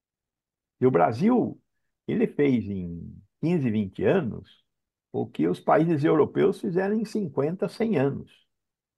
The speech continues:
O processo de urbanização. Nós tínhamos uma população eminentemente rural até o final dos anos sessenta.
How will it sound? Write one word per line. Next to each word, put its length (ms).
O 80
processo 580
de 80
urbanização. 800
Nós 240
tínhamos 320
uma 180
população 580
eminentemente 840
rural 580
até 540
o 140
final 380
dos 240
anos 280
sessenta. 800